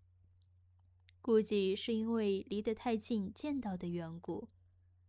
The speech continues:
带着泡沫的水流布满了M幺六A一的脖颈，顺着锁骨而下，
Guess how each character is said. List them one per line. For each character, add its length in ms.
带 120
着 160
泡 280
沫 200
的 120
水 280
流 460
布 180
满 220
了 80
M 280
幺 260
六 240
A 80
一 320
的 100
脖 300
颈， 360
顺 260
着 160
锁 320
骨 220
而 200
下， 360